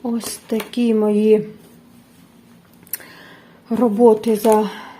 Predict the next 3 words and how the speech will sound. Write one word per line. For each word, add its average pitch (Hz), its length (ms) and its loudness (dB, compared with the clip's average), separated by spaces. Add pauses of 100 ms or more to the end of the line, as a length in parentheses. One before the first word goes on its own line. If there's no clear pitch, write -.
(260)
цей 202 300 4
тиждень. 202 840 0 (720)
Я 208 360 2